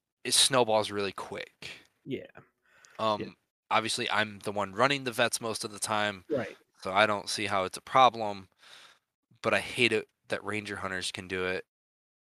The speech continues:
Speaker 2: Mm-hmm.
Speaker 1: I like the way spearwives do it, though, 'cause spearwives don't roll a lot of dice,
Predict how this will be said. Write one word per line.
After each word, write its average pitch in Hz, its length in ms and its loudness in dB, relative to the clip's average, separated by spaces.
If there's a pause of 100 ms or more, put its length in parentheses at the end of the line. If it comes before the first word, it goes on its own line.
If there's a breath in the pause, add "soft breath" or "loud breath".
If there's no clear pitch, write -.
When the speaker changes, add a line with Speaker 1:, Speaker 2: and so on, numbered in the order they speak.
(520)
Speaker 2:
Mm-hmm. 120 360 -12 (540 soft breath)
Speaker 1:
I 110 120 6
like 127 220 4
the 233 80 -4
way 180 80 2
spearwives 104 520 -2
do - 100 -10
it, - 100 -14
though, - 120 -12
'cause - 160 -6
spearwives 165 340 4
don't 123 180 4
roll 120 200 4
a - 20 2
lot 113 160 4
of 98 100 -8
dice, 135 540 6